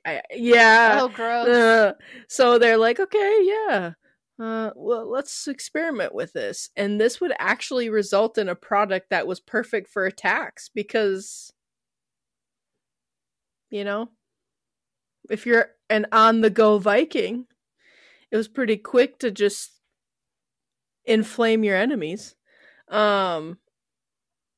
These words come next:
Speaker 2: So what, what do they do? They just, like, shot it out at their,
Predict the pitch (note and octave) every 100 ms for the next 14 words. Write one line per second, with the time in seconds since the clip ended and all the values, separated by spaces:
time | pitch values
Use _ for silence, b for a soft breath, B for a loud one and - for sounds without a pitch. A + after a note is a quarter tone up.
0 | _ _ _ - D#4+ D4 C#4+ F4 - _
1 | B3+ D#4+ D4 C#4 G3+ C#4+ F4 G#3 F3+ F3+
2 | G3+ G3 - F3+ - - G#3 F3+ F#3+ F#3+
3 | F3 F3 G3+ G3 E3+ E3+ - F#3 F3 E3+
4 | D#3+ D#3+ D#3 F#3+